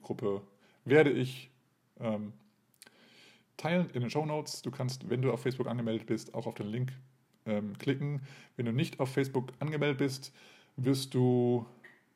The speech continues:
also doch, du wirst diese Gruppe sehen, aber du wirst den Beitrag nicht sehen. Aber genau, ich verlinke den Beitrag, wenn du dich angemeldet hast,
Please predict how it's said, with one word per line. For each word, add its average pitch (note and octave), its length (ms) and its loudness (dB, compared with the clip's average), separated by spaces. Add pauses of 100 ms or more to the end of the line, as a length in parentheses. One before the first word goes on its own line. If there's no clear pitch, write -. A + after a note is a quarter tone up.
(120)
also B2+ 260 2
doch, D3 120 -2
du - 100 -6
wirst C3 160 0
diese G#2 200 0
Gruppe - 260 -2
sehen, C#3+ 220 4
aber A#2 80 2
du B2 80 4
wirst B2+ 100 0
den C3+ 80 -2
Beitrag G#2+ 320 2
nicht - 120 -14
sehen. - 240 -8 (280)
Aber B2 380 -2 (160)
genau, G2+ 220 -6
ich - 60 -12
verlinke B2+ 240 -4
den G2+ 100 -4
Beitrag, A2+ 400 -2
wenn G#2 80 -6
du G2 80 -6
dich - 100 -12
angemeldet G2+ 320 -6
hast, D3 240 -4